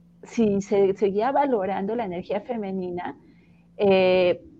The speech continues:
no se podía llegar a ciertos intereses en la antigüedad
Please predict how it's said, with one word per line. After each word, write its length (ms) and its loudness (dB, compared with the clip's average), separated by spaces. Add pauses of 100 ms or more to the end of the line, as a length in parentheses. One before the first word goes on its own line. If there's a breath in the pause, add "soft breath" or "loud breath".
(420)
no 460 6
se 200 0
podía 540 4
llegar 320 2
a 80 0
ciertos 460 -8
intereses 1040 -4
en 220 -8
la 80 -8
antigüedad 680 -4